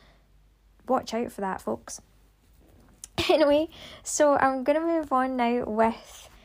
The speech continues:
the, um, next part of this. It's actually really good though, because there was a, a broadcast recently about this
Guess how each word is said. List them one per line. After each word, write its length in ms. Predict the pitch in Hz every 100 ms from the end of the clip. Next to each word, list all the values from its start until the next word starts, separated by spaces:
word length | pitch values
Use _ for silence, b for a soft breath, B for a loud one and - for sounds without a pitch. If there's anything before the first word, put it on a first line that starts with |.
| B B _ -
the, 720 | 208 226 226 220 220 214 - - - _ -
um, 460 | 202 196 196 196 - -
next 400 | 202 - - -
part 240 | 196 -
of 120 | 202
this. 260 | 208 214 -
It's 240 | - - - - _ _ _ -
actually 560 | - 359 - 320 285
really 280 | 277 254 233
good 280 | 208 233 240
though, 100 | 277
because 360 | 269 247 247 233
there 80 |
was 120 | 226 220
a, 240 | 214 214
a 60 | 208
broadcast 560 | 226 226 - 220 214
recently 460 | 233 233 254 247 247
about 260 | 233 220 226
this 180 | 214